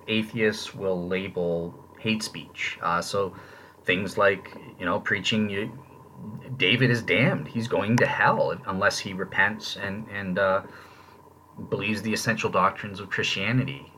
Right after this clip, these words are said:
Um, uh, what el-, homosexuality is a sin. That's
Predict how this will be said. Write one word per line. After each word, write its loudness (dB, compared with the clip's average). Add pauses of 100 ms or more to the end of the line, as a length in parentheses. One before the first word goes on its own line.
(120)
Um, 2 (840)
uh, 4 (420)
what 4
el-, 2
homosexuality 2
is 0
a -2
sin. 2
That's -4